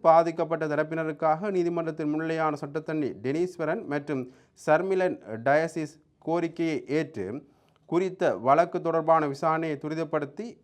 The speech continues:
இரண்டு வார காலத்துக்குள் அறிக்கை சமர்ப்பிக்குமாறு நீதிமன்றம் போலீசாருக்கு உத்தரவிட்டது.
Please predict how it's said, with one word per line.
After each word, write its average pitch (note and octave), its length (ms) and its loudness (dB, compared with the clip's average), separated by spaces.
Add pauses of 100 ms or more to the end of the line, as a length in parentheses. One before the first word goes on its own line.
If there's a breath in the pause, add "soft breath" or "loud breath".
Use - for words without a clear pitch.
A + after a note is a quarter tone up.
(220)
இரண்டு G3+ 300 -2 (100)
வார E3+ 200 8 (100)
காலத்துக்குள் D#3 580 0 (200)
அறிக்கை F3+ 340 -2
சமர்ப்பிக்குமாறு D#3 720 0 (540 soft breath)
நீதிமன்றம் E3 560 0
போலீசாருக்கு D#3+ 600 2
உத்தரவிட்டது. D#3 500 -2